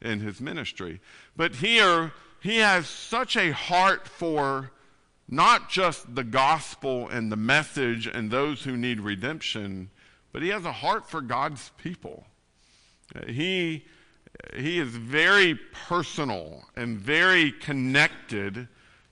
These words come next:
to this, this group of people. So as he has traveled from place to place, he still has this heart for the people. And you see that in his letters, right? You know, I, I remember you in all of my prayers and how the,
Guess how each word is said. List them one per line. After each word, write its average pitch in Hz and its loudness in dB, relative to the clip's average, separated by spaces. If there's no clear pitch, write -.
to 160 0
this, 143 -4
this 139 -8
group 151 -6
of 131 -12
people. 92 -12
So 143 -2
as 143 0
he 190 0
has 160 2
traveled 202 2
from 156 -8
place 156 -4
to 131 -12
place, 208 0
he 175 -2
still 208 2
has 185 4
this 135 -6
heart 175 2
for 160 -10
the 147 -12
people. 294 -4
And 202 -4
you 247 -4
see 294 -2
that 202 6
in 156 4
his 139 0
letters, 131 0
right? 104 -4
You 117 -6
know, 113 0
I, 139 4
I 143 2
remember 151 0
you 165 2
in 156 0
all 185 4
of 147 -4
my 156 2
prayers 113 -2
and 107 -8
how 131 -2
the, 120 -2